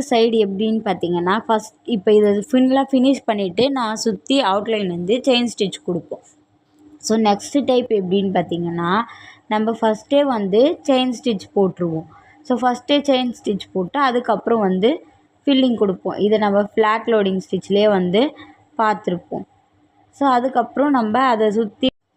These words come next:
so இந்த மாதிரி வந்து நம்ம செயின் ஸ்டிச் வந்து போட்டுட்டு இது வந்து ஒரு பார்டரா வச்சுட்டு இது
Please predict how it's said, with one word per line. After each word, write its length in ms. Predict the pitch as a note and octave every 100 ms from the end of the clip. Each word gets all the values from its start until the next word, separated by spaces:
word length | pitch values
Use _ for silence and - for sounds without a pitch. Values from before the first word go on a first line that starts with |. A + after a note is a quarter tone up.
| -
so 140 | C4
இந்த 220 | C#4 C4
மாதிரி 300 | B3+ B3 C4 C4
வந்து 260 | G#3+ A3+
நம்ம 360 | B3+ G3+ F#3+ A3 C4+
செயின் 320 | B3 A3 A#3+
ஸ்டிச் 300 | A3+ A3 G3+
வந்து 280 | G3+ F#3+ G#3 G#3
போட்டுட்டு 500 | G3+ F#3+ F#3 E3+ G#3 D4 - - _ _ -
இது 160 | A3 A3
வந்து 260 | A3 G#3 C#4
ஒரு 180 | B3 G3+
பார்டரா 520 | F#3+ G3 G#3+ G#3+ G#3 A#3 A#3 - - - _ _ _
வச்சுட்டு 480 | G3+ G3 G3+ F3 F3+ F#3+ B3 C#4 - _ _ _
இது 200 | A3+ G#3+